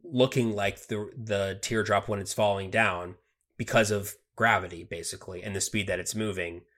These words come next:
But actually, all raindrops, just, like, if they weren't falling, if they were just chilling, would all be shaped like a bunch of little hamburger buns. So there's my fun fact of the episode.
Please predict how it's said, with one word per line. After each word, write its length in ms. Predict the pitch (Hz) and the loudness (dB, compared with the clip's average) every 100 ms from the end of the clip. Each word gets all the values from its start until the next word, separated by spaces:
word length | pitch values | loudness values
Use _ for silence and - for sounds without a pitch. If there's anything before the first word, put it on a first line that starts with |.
| _ _ _ | _ _ _
But 100 | 120 | 0
actually, 420 | 131 175 - 104 101 | 4 4 4 -2 4
all 200 | 123 117 | 4 4
raindrops, 760 | 123 135 101 90 90 - - - - - | 2 2 2 0 -2 -4 -6 -12 -20 -6
just, 220 | 107 - | -2 0
like, 260 | 98 - - _ _ _ _ - | 0 -2 -10 _ _ _ _ -6
if 100 | - | 2
they 120 | 110 | 4
weren't 380 | 98 107 104 - - _ _ - | 4 4 2 0 -10 _ _ -4
falling, 420 | - 113 104 95 | 6 8 8 4
if 60 | 98 | 0
they 80 | |
were 100 | 98 | 0
just 160 | 90 - | 0 -2
chilling, 520 | - 107 95 87 87 - _ _ _ _ | 0 0 0 -4 -10 -16 _ _ _ _
would 100 | - | 2
all 100 | 117 | 4
be 100 | 139 | 4
shaped 240 | 127 131 131 | 4 4 2
like 140 | 117 | 0
a 40 | 107 | 0
bunch 220 | 113 110 | 0 0
of 60 | |
little 180 | 113 110 | 0 0
hamburger 420 | 104 117 98 85 | -2 -2 -4 -6
buns. 400 | 85 85 85 - - _ _ - - - - _ - _ _ _ _ _ _ _ _ - | -8 -8 -8 -10 -12 _ _ -20 -20 -20 -20 _ -20 _ _ _ _ _ _ _ _ -6
So 100 | 120 | 4
there's 320 | 156 147 139 | 10 10 10
my 100 | 110 | 2
fun 220 | - 107 | 2 0
fact 280 | 101 98 95 | 0 0 -2
of 80 | 98 | -6
the 120 | 90 | -8
episode. 440 | - - - - | -8 -10 -10 -14